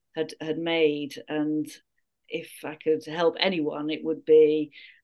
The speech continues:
uh, learn the language of your country, try and integrate and develop some support networks where you are living.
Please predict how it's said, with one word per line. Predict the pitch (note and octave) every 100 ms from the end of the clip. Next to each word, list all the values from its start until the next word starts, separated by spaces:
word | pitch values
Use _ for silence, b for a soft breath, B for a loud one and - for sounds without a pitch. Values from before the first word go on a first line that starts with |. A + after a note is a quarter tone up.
| -
uh, | E3
learn | E3 F3 F#3+ F#3+
the | F3
language | E3 D#3+ D3+ D#3 D3+
of | C#3+
your | D#3
country, | D3 C#3 B2 - F3 F3+ F#3 F#3+ - - -
try | F#3+ F3 D#3+
and | D#3+
integrate | - F#3 F3+ F3+ E3+ E3+ D#3+ D#3+ D3+
and | D#3
develop | D3+ D3+ E3 D#3+ D#3 - - - -
some | - D#3+ D3+ D3+ C3+ _ _
support | - E3 - E3+ -
networks | D3+ - D#3+ D#3 C#3 - - - _ _ -
where | D#3+ D#3
you | D#3 D#3
are | D3+
living. | D#3+ F#3 F3+ E3+ D#3+ D#3+